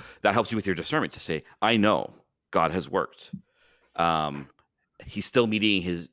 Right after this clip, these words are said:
he's still mediating himself to me, and he's still, and that desire is being mediated to me of what God wants, which is himself, um, regardless of the, of the medium.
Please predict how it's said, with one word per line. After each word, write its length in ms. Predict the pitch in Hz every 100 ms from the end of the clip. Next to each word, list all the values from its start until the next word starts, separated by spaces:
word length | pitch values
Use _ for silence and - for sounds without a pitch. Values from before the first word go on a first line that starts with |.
| _
he's 200 | 92 95
still 440 | - 98 90 82 - _ _ _ -
mediating 480 | 90 104 101 90 85
himself 300 | 76 78 -
to 100 | 80
me, 180 | 76 71 _ _
and 140 | 71 87
he's 160 | 85 -
still, 320 | 87 82 78
and 120 | 73 82
that 120 | 76
desire 280 | 78 85 92
is 100 | 80
being 260 | 71 69
mediated 380 | 73 90 78 67
to 80 | -
me 60 | 71
of 100 | 69
what 120 | 71
God 220 | 69 67
wants, 460 | 69 82 - - - - _ _ _
which 160 | -
is 100 | 78
himself, 640 | 71 67 - - - - - _ _ _ _ -
um, 580 | 78 73 69 65 65 - _ _ -
regardless 580 | 90 87 85 82 85
of 140 | 76 69
the, 300 | 73 71 - _ -
of 180 | 82 -
the 80 | 71
medium. 560 | 69 69 69 50 50